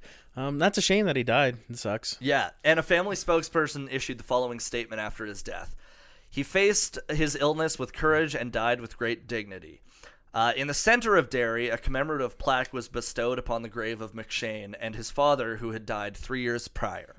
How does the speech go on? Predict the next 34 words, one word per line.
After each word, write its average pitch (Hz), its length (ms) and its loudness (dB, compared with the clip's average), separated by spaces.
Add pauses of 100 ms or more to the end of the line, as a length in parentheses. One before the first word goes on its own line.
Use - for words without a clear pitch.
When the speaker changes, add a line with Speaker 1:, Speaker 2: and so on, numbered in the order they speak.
Speaker 1:
Mm. 117 200 -8 (380)
Speaker 2:
Uh, 107 420 0 (340)
now, 135 360 0 (140)
Bassi 160 720 8
has 131 520 2
since 170 400 2
then 110 500 2
made 123 240 2
no 139 240 6
singles 120 640 2 (140)
or 117 140 0
contributions 110 1160 -2 (320)
to 107 320 -2
the 107 100 -8
music 120 340 -6
industry 110 440 -4
apart - 440 -2
from 113 180 -4
that, 98 240 -4 (260)
uh, 104 220 -2
Destiny's 101 500 -6
Child 104 340 -4
album. 87 300 -14 (420)
However, 131 680 8 (380)
both 170 300 6
of 165 100 2
his 151 180 0
sons 127 300 4
are 113 80 0
active 113 340 2
in 110 80 -2
the 107 40 -6
music 98 340 -8
industry. - 500 -12